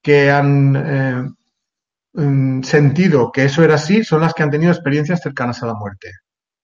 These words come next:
que durante un tiempo han estado en el plano espiritual y en ese momento se han dado cuenta que, que el universo es más rico de lo que pensamos, que ahí han sentido el auténtico amor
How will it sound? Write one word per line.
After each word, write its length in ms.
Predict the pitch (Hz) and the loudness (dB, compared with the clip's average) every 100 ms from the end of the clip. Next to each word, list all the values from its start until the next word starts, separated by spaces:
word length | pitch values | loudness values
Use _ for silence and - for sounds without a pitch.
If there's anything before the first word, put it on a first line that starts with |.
| - | -10
que 100 | 123 | -6
durante 320 | 123 123 120 | -4 -4 -2
un 80 | 131 | 0
tiempo 260 | 156 165 | 0 0
han 80 | 165 | 0
estado 360 | 139 - 139 143 | -2 -2 0 0
en 80 | 139 | 0
el 120 | 135 | -2
plano 180 | 131 139 | -4 -4
espiritual 600 | 139 147 147 175 214 254 - _ _ _ _ | -4 -4 -2 0 2 0 -8 _ _ _ _
y 240 | - 139 135 | -8 -4 0
en 100 | 139 | -2
ese 140 | 151 | -2
momento 320 | 160 156 160 | -2 0 0
se 100 | 175 | -2
han 80 | 147 | 0
dado 160 | 151 151 | 0 2
cuenta 380 | 165 170 202 202 | 4 4 2 0
que, 240 | 160 143 - _ _ _ | 0 0 -2 _ _ _
que 460 | - 135 131 131 - 127 - | -8 -4 -4 -4 -8 -12 -12
el 160 | 143 127 | -8 -6
universo 840 | 123 131 147 165 - 190 247 - _ _ _ 143 | -2 2 2 0 0 -2 -2 -6 _ _ _ -4
es 140 | 135 | 0
más 260 | 151 156 139 | 2 2 2
rico 300 | 175 175 175 | 2 4 4
de 60 | |
lo 120 | 156 | 2
que 100 | 147 | 2
pensamos, 480 | 147 170 170 202 233 233 - _ _ | 2 2 2 0 0 -4 -16 _ _
que 200 | - 151 | 0 2
ahí 320 | 143 131 160 | 2 2 6
han 120 | 180 175 | 6 6
sentido 380 | 165 165 175 | 4 4 6
el 80 | 151 | 6
auténtico 540 | 139 131 170 175 - 156 | 4 2 2 2 2 0
amor 300 | 165 214 | 4 2